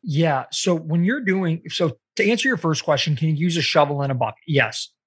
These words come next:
Um, like anything, the more variables we can eliminate, um, the more accurate it's gonna be, right? So most of my soil samples have been grid style soil sampling for the last several years.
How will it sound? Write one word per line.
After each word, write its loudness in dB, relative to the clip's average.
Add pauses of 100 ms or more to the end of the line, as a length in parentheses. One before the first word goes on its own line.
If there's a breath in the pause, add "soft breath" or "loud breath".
Um, 0
like 2
anything, 0 (280)
the 0
more 2
variables 0
we -2
can 0
eliminate, 0 (160)
um, 0 (640)
the -2
more -2
accurate 0
it's -4
gonna 2
be, 2 (340)
right? 0 (240 soft breath)
So 0
most 0
of 0
my 2
soil -4
samples -2
have -2
been 2
grid 0
style 2
soil -2
sampling 0
for -4
the -4
last 0
several -4
years. 0